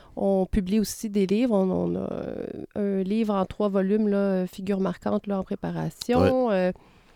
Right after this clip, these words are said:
Speaker 1: notre site aussi est un, un outil, là, de référence, euh, sur, euh, l'histoire du Québec.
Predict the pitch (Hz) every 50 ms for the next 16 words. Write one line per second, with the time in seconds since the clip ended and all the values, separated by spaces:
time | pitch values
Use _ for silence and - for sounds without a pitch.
0 | _ - - - - - - - - - 214 208 208 - - - 311 - 254 226
1 | - 269 240 - 226 202 196 190 185 185 185 - - 190 185 185 185 185 208 220
2 | 226 214 - - - - 240 254 240 220 214 214 202 196 185 175 180 202 202 -
3 | - 208 190 - 202 208 220 220 220 214 - - - 190 175 175 175 175 - -
4 | - - - 208 196 190 190 185 185 175 185 180 - - 214 208 208 196 - -
5 | - 208 185 180 190 196 202 220 240 240